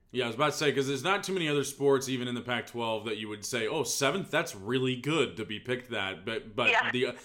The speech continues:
Speaker 1: the other six teams ahead of you are all gonna be in the top twenty anyway, so it's, it's kind of a, a
Speaker 2: Right.
Speaker 1: situation where, do you try to keep that from the pl-, you know, try to keep that out of your players' minds, or is that just something that's unavoidable in terms of knowing,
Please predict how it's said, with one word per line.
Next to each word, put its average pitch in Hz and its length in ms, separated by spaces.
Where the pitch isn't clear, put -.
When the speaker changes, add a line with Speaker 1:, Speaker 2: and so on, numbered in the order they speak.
Speaker 1:
the 147 120
other 151 200
six 156 220
teams 156 240
ahead 139 220
of 151 60
you 131 120
are 123 100
all 131 100
gonna 131 160
be 127 140
in 120 80
the 120 40
top 123 300
twenty 127 340
anyway, 110 400
so 110 260
it's, 107 200
it's 107 220
kind 123 180
of 113 120
a, 113 40
a 104 220
Speaker 2:
Right. 113 100
Speaker 1:
situation 127 600
where, 113 240
do 139 60
you 208 80
try 247 220
to 240 60
keep 226 220
that 220 160
from 190 120
the 180 60
pl-, 156 360
you 156 120
know, 143 140
try 175 140
to 143 40
keep 175 160
that 160 120
out 156 80
of 156 40
your 151 80
players' 147 400
minds, 131 480
or 131 80
is 117 100
that 139 140
just 160 140
something 135 220
that's 117 160
unavoidable 113 920
in 113 140
terms 123 320
of 107 100
knowing, 107 720